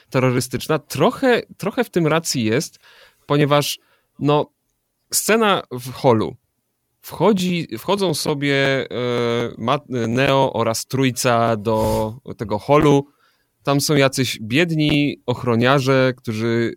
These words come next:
żyją sobie w tym Matrixie, dorabiają, mają rentę i tak dalej. I ci nagle po prostu zaczynają do nich strzelać i zabijać. I teraz, no, pytanie, ktoś może powiedzieć, że to jest, że to są,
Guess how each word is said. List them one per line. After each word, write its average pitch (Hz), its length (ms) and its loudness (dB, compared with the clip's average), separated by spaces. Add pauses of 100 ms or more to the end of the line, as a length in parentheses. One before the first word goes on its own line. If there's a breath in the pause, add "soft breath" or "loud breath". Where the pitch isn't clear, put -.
(300)
żyją 131 480 0
sobie 120 600 0
w - 40 -14
tym 117 160 -4
Matrixie, 113 640 -2
dorabiają, 117 880 2 (280)
mają 113 360 0
rentę 131 360 2
i 113 80 -4
tak 113 200 -2
dalej. 117 360 2 (300 soft breath)
I 131 80 -6
ci 202 200 -4
nagle 139 560 2 (100)
po - 100 -20
prostu 117 340 -8
zaczynają 104 600 -2 (380)
do 110 160 -2
nich 107 240 -2
strzelać - 680 0
i 101 420 -4
zabijać. 110 600 0 (280 loud breath)
I 113 80 -8
teraz, 175 400 0
no, 156 140 0
pytanie, 139 460 0
ktoś 147 220 -2
może 151 200 0
powiedzieć, 120 460 0
że 120 100 0
to 123 160 -2
jest, 123 500 -4 (120)
że 117 140 -8
to 117 120 -6
są, 120 360 0